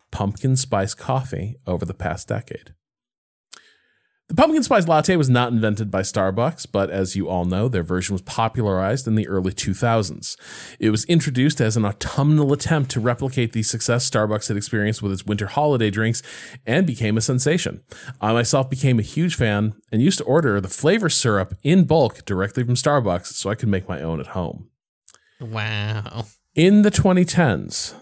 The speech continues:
Speaker 1: the pumpkin spice latte was the target of a social media furor as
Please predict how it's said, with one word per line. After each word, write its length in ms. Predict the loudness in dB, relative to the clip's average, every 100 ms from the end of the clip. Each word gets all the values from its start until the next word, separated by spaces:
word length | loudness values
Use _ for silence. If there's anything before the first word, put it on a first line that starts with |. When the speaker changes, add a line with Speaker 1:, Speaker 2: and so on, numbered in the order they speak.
| _
Speaker 1:
the 100 | -16
pumpkin 420 | -4 -4 0 0
spice 320 | 2 2 0
latte 340 | 2 2 4 0
was 140 | 0
the 80 | -4
target 480 | -4 0 2 2 2
of 180 | 0 0
a 120 | 2
social 380 | 2 2 4 4
media 360 | 4 6 4
furor 580 | 2 0 2 0 -4 -10 _ _ _ _ _ -4
as 480 | 2 4 4 2